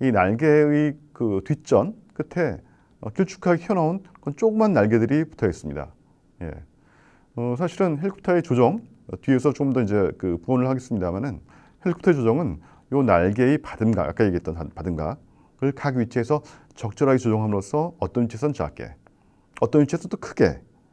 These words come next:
예, 양력을 이렇게 자유자재로 변화시켜서 그, 어, 회전하는 어떤 평면 자체가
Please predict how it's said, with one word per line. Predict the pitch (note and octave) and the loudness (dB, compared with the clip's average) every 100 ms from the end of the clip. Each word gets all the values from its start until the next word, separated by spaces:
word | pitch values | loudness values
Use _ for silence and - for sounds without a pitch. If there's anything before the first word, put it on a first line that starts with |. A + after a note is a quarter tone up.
| _ - | _ -10
예, | C#2 | -4
양력을 | G2 A2 A2+ F2+ E2 F#3 - | 0 0 0 -2 -4 -8 -10
이렇게 | A2 - F2 E3 - _ _ | -10 -6 -6 -6 -12 _ _
자유자재로 | - G#2 A2+ A#2 G#2 G#2+ | -4 2 4 4 0 -2
변화시켜서 | - F#2 F2+ F#2 - C#3+ F3+ - _ _ _ | -2 -4 -4 -8 -4 -6 -6 -12 _ _ _
그, | - B2+ C3+ C#3 - _ _ _ | -2 2 2 -2 -10 _ _ _
어, | - E2 D2 - - _ _ _ _ | -8 -6 -6 -8 -14 _ _ _ _
회전하는 | E3+ E3 C3 A#2+ | 2 2 4 0
어떤 | F2 G2+ F#2+ - | -2 -4 -4 -10
평면 | - G#3+ B2 F2 E3 - _ _ _ | -4 0 0 -2 -8 -16 _ _ _
자체가 | - F#2+ - A#2+ A2+ C#3+ D#3 | -8 -8 -4 -2 2 2 0